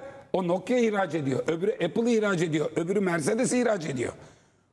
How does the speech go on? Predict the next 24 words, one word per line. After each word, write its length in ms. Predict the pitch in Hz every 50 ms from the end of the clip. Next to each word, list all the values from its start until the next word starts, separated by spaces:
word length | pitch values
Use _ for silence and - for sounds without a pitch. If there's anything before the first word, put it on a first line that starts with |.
| _ _ _ _
Bu 200 | 98 113 208 285
ihracatları 720 | 302 285 240 220 220 202 202 160 190 175 - - 180 175 165
yapabilecek 840 | 156 151 147 - 156 160 147 151 156 151 135 214 240 - - - -
üretimde 720 | 160 156 156 151 - 160 147 156 233 277 247 220 - - 127
verilen 340 | 151 160 170 180 208 196 180
asgari 340 | 160 147 - - 208 220
ücret 240 | 262 180 196 160 120
bunun 200 | 170 185 196 202
on 180 | 190 202 214 202
katı 260 | - 175 117 131 131
da 60 | 139
olabilir. 480 | 131 120 117 - 101 - - - - - - - _ _ _ _ _ _ _ _
Sorun 360 | - - 156 170 214 240 233
burada. 320 | 226 233 202 180 143 101 - - - - - - _ _
Peki 280 | - 170 190 - 220 -
çözüm 440 | - 175 147 127 151 247 269 254 226
ne? 280 | 214 226 269 - - - - - - - _ _ _ _ _ -
Bu 220 | 95 156 240 294
üretimi 480 | 285 277 233 226 208 - 185 196 175 180
yapacak 420 | 185 180 - 202 190 202 214 180
eleman 440 | 190 196 190 202 202 220 226 214 190
var 140 | 175 170 185
mı? 120 | 262 285
Yok. 280 | 254 226 - - -